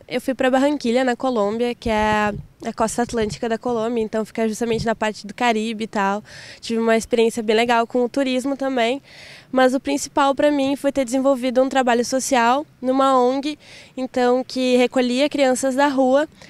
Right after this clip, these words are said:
Essas crianças, elas estavam em situação laboral, elas trabalhavam porque os pais não tinham condições, et cetera.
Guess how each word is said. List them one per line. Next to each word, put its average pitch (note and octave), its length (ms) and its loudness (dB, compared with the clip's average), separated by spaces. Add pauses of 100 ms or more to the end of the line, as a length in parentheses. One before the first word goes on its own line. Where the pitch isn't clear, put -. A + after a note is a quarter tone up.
(240)
Essas A#3 280 -4
crianças, B3+ 440 2
elas B3+ 200 4
estavam A#3+ 360 0
em B3 40 2
situação A#3+ 580 2
laboral, A#3+ 540 2
elas B3 180 2
trabalhavam B3 720 2
porque A#3+ 220 -8
os - 80 -8
pais A#3 240 0
não A#3 100 0
tinham A3+ 300 -2
condições, A#3+ 480 -2
et C4 160 -6
cetera. B3+ 400 -4